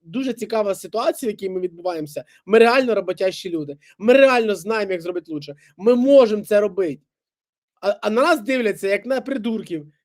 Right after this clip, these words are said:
Типа, що рвать? Нащо це? Кому це треба? Це ми, багато хто помічає по ресторанному бізнесу, по ногтям, по, по сфері обслуговування, що наші хочуть. Давай, зробимо. А ми можемо, а в нас получиться.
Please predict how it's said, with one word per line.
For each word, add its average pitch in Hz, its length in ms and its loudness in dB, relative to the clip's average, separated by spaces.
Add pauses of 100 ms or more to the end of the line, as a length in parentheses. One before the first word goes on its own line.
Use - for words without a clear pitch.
Типа, 220 200 -8
що 233 300 -2
рвать? 202 440 -4 (120)
Нащо 220 440 -6
це? 143 240 -18
Кому 254 320 -4
це 208 140 -6
треба? 160 420 -6 (240)
Це 330 200 0
ми, 294 160 0 (100)
багато 208 420 -4
хто 208 140 -8
помічає 202 440 -2
по 208 180 -2
ресторанному 202 540 -4
бізнесу, 156 400 -12
по 226 100 -4
ногтям, 208 540 -6
по, 220 180 -4 (180)
по 214 100 -8
сфері 247 280 0
обслуговування, 214 600 -4
що 208 140 -10
наші 226 320 -4
хочуть. 160 460 -4
Давай, 196 400 -6
зробимо. 165 460 -4 (220)
А 190 60 -12
ми 247 140 2
можемо, 240 440 -2
а 190 40 -14
в 202 40 -10
нас 233 160 -8
получиться. 226 600 -12